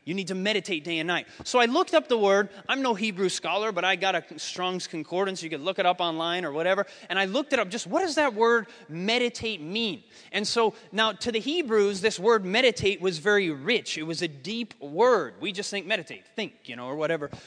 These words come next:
But nevertheless, looking up that word, in the Hebrew, the word is hagah, hagah. Now, the word has several different definitions, but they all kind of formulate around the idea of meditation. It's actually a word that's called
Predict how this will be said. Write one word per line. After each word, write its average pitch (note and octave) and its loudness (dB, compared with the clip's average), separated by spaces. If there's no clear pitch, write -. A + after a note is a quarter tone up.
But G#3+ -2
nevertheless, A3+ 4
looking D#4 4
up C#4 2
that A3+ 8
word, G3+ 6
in A3+ 0
the A3+ 0
Hebrew, B3+ 2
the A3+ 2
word G#3+ 8
is G3 0
hagah, D#3+ 4
hagah. D3+ 0
Now, F#3+ 2
the G#3 4
word B3 4
has A#3 2
several C#4 2
different A3+ 2
definitions, F#3 0
but F#3 0
they F#3+ 0
all C4+ 6
kind A#3 0
of D4 -2
formulate A3+ 0
around G3+ 2
the F#3+ 2
idea F#3 2
of F3+ 4
meditation. G3+ 0
It's G#3+ -4
actually C4 0
a G#3 6
word A3 6
that's G#3 0
called G#3+ 0